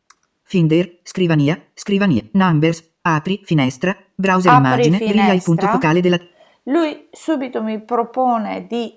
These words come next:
Speaker 2: riaprire un documento già esistente, faccio Command N
Speaker 1: Nuovo, scegli un mod-
Speaker 2: e mi propone la griglia dei modelli, interagisco.
Speaker 1: Interagisci con modelli, area di scorrimento,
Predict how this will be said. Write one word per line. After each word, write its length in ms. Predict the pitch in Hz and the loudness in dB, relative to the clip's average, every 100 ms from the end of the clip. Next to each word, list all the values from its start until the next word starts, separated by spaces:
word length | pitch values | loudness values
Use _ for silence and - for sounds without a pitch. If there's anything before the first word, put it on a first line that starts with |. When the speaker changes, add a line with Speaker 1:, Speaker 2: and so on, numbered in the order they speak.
| - | -8
Speaker 2:
riaprire 880 | 208 233 247 233 233 240 220 202 180 | -6 -2 -2 -2 -4 -2 -4 -6 -8
un 140 | 202 202 | -8 -8
documento 680 | 190 202 226 226 196 190 | -8 -6 -4 -4 -6 -10
già 300 | 175 220 220 202 | -6 -2 -2 -2
esistente, 1160 | 185 185 208 - 196 180 175 165 - 262 349 - | -6 -6 -6 -6 -6 -6 -8 -10 -4 -4 -4 -8
faccio 520 | - 202 - 220 220 | -6 -6 -8 -12 -8
Command 580 | 269 302 269 220 196 185 | -6 -4 -2 -4 -6 -8
N 640 | 180 180 185 226 285 370 - _ _ _ _ _ _ _ _ | -8 -8 -8 -4 -4 -6 -14 _ _ _ _ _ _ _ _
Speaker 1:
Nuovo, 500 | 208 160 117 107 - - | 0 2 0 -4 -10 -12
scegli 300 | - 214 185 | -2 0 2
un 80 | 156 | 2
mod- 200 | 135 302 | 0 -4
Speaker 2:
e 60 | |
mi 160 | 359 349 | -6 -6
propone 680 | 359 359 269 208 208 247 | -4 -4 -2 -4 -2 -2
la 140 | 254 240 | 0 -2
griglia 400 | 214 196 190 196 | -2 -6 -6 -6
dei 180 | 180 185 | -8 -10
modelli, 680 | 185 180 175 175 170 185 196 | -10 -10 -10 -10 -10 -10 -10
interagisco. 1120 | 208 214 180 196 170 190 185 - - 247 - | -6 -6 -6 -8 -8 -8 -10 -14 -10 -10 -4
Speaker 1:
Interagisci 560 | 214 208 196 180 202 185 | -2 0 0 0 0 0
con 160 | 170 | 0
modelli, 440 | 147 131 120 131 185 | 2 2 0 0 -2
area 220 | 180 185 | 0 0
di 80 | 156 | 0
scorrimento, 760 | 147 147 131 123 123 190 - | -2 -2 0 0 -2 -6 -8